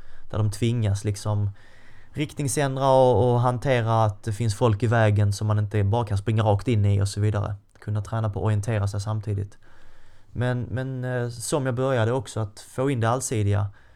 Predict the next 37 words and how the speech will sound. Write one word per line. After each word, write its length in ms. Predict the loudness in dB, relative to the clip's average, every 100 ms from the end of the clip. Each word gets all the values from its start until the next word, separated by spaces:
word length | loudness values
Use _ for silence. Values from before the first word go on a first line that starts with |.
| _ -20
Att, 400 | -4 -2 -2 -4
eh, 80 | 0 2 4 4 2 2
jag 100 | 0
brukar 180 | -2 -2
säga 120 | -2
så, 120 | -4 -2
om 120 | -4
inte 160 | -2
barnen 380 | 0 0 0 -2
får 140 | -4 -4
slå 180 | -4
en 80 | -4
kullerbytta 600 | -2 -2 -2 -4 -2 -4 -4 -10 -20 -20 _ _ -4
utanför 320 | -2 0 0
fotbollen 460 | 0 -2 0 -2 0
eller 240 | 0 0
i 80 | 0
sin 240 | -2 -4
andra 220 | -2 0
sport, 320 | -2 0 -4 -2
om 80 |
man 120 | -2 -2
inte 140 | 0
håller 120 | 0
på 140 | 0 0
med 100 | 0
en 80 |
annan 120 | -2 -6
sport, 280 | -6 -6
då 60 | -6
måste 260 | -8 -8 -8
tränaren 300 | -6 -2 -2
vara 100 | -2
skicklig 320 | -2 -6 -2
att 200 | -2 -2
väva 220 | 0 0 2
in 220 | 0